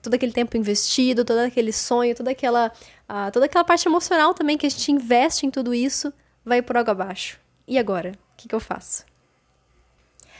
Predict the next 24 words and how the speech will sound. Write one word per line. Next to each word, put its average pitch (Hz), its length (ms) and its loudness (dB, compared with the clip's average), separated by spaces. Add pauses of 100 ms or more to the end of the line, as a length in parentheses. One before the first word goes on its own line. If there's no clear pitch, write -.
Deixa 277 180 4
eu - 40 -16
falar 381 180 4
uma 330 80 2
frase 262 280 2
pra 233 160 -4
vocês 226 600 -2
que - 160 -4
ela 214 520 2
me 233 160 0
guia 262 240 4
muito 294 280 2
até 311 240 2
hoje, 180 400 0 (420)
que - 80 -8
é 208 40 -4
o - 20 -4
seguinte: - 500 -8
"Se - 180 0
você 320 300 6
não 440 140 8
fizer 247 480 4
dar 196 160 -2
certo, - 500 -2